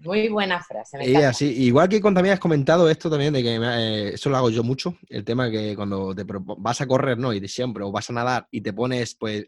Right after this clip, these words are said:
Speaker 2: eh, X metros más, X minutos más, eso siempre lo hago yo. Yo
Speaker 1: ¿Mm?
Speaker 2: siempre me pongo, yo tengo un entrenamiento que siempre lo hago, eh, el día anterior, el entrenamiento de, de físico que voy a hacer, ¿no?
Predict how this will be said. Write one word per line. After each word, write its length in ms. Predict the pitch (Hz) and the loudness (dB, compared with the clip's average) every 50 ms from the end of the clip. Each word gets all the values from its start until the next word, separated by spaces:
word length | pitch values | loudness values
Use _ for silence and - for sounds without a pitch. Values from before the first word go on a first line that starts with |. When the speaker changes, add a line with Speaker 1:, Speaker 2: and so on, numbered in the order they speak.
| _ _ | _ _
Speaker 2:
eh, 320 | 117 113 113 110 113 101 110 | -6 -4 -4 -4 -4 -4 -6
X 340 | 120 120 - 127 123 117 - | -6 -6 -4 -4 -4 -2 -2
metros 300 | 131 123 113 - 110 110 | -2 -2 -2 -4 -6 -2
más, 240 | 113 117 110 110 - | 0 0 0 0 0
X 280 | 110 117 113 - 120 113 | -2 -2 -2 -2 -4 -2
minutos 360 | 120 120 127 135 - 117 104 - | 0 0 0 2 0 0 0 0
más, 140 | 123 139 - - | 0 -2 0 -2
eso 180 | - 107 123 | -6 -4 -2
siempre 240 | 127 143 143 127 113 | -2 -2 -2 -2 0
lo 100 | 113 113 | 0 0
hago 160 | 110 107 107 | 0 -2 -2
yo. 120 | 107 107 104 - _ _ _ _ _ _ _ _ - _ _ - - _ | -4 -6 -8 -10 _ _ _ _ _ _ _ _ -20 _ _ -20 -8 _
Yo 100 | - 117 | 0 2
Speaker 1:
¿Mm? 20 | |
Speaker 2:
siempre 220 | - 147 151 151 147 | 2 4 4 6 6
me 60 | 143 | 6
pongo, 280 | 139 147 147 151 143 131 | 4 4 6 6 4 6
yo 140 | 120 143 151 | 6 4 4
tengo 140 | 180 175 180 | 6 6 6
un 60 | 170 | 4
entrenamiento 460 | 160 165 160 151 147 151 160 160 170 | 4 4 2 2 4 2 2 0 0
que 120 | 160 147 - | 0 0 0
siempre 260 | - 143 143 139 135 | 0 -2 0 0 2
lo 160 | 127 127 131 | 4 4 4
hago, 300 | 135 139 151 160 151 - _ _ _ _ _ _ _ _ _ _ _ _ _ - - | 4 4 2 2 0 -2 _ _ _ _ _ _ _ _ _ _ _ _ _ -12 -2
eh, 680 | - 131 120 120 117 113 113 113 110 107 110 110 104 101 - - | 2 4 6 6 6 6 6 4 4 4 2 0 0 -2 -4 -4
el 100 | 127 113 | 0 2
día 100 | 123 127 | 2 2
anterior, 440 | 135 127 131 135 139 165 214 - _ _ _ _ | 2 4 4 6 6 4 4 0 _ _ _ _
el 120 | - 110 104 | -6 -6 -4
entrenamiento 460 | 101 107 107 113 123 123 120 127 117 | -2 -2 -2 0 -2 0 2 2 2
de, 180 | 117 113 104 104 | 2 2 0 -2
de 520 | 110 110 104 101 98 98 98 98 98 92 101 101 113 107 - _ _ _ _ _ _ - - - - | -4 -4 -4 -2 -4 -4 -4 -6 -6 -8 -8 -10 -12 -14 -18 _ _ _ _ _ _ -20 -20 -20 -20
físico 500 | - - - 147 147 - 127 - 120 107 | -10 0 2 2 2 2 0 0 -2 0
que 100 | 104 117 | 2 2
voy 120 | 117 131 135 | 4 4 4
a 40 | 127 | 2
hacer, 200 | - 143 143 143 | 2 0 0 0
¿no? 180 | 143 180 190 | -2 -4 -6